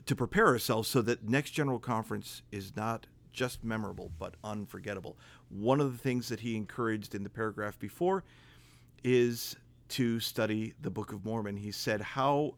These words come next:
to ponder questions such as, uh, "How would my life be different if my knowledge gained from the Book of Mormon were suddenly taken away?" So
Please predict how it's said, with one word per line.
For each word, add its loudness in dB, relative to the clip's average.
to -2
ponder 2
questions -2
such 2
as, 0
uh, 6
"How 6
would 4
my 4
life 4
be -2
different -2
if -6
my 0
knowledge -2
gained 2
from -6
the -4
Book -6
of -10
Mormon -4
were 0
suddenly 0
taken -2
away?" -4
So 6